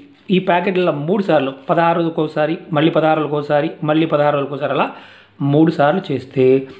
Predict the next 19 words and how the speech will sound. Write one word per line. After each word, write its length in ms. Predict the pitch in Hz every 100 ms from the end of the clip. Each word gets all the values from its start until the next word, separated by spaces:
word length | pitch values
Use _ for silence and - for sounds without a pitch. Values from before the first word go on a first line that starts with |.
| - - - - -
మీ 200 | 156 160 160
అత్తమామలు 580 | 135 - 165 156 151 143
కానీ, 300 | 139 135 156 - _ _ _ _ _ _ _ -
అలాగే 580 | 139 147 143 139 135 - - _ _ _ _ _ _ _ 147
మీ 180 | 151
భార్య, 400 | 143 127 131 160 151 - - -
మీ 80 | 147
భర్త, 440 | 127 127 - 131 - - _ _ _ _ _ _ _ _
మీ 140 | 185 175
కుటుంబ 360 | - 139 165
సభ్యులు, 380 | 170 156 135 131 - -
అంటే 160 | 160 170
ఆడపడుచులకు 560 | 156 175 175 175 180
మామూలుగా 380 | 165 156 180 175
మనకి 220 | 165 156
ఇంట్లో 320 | 156 175 170
గొడవలు 280 | 156 147 175
అవుతూ 160 | 165 165
ఉంటాయి, 240 | 139 117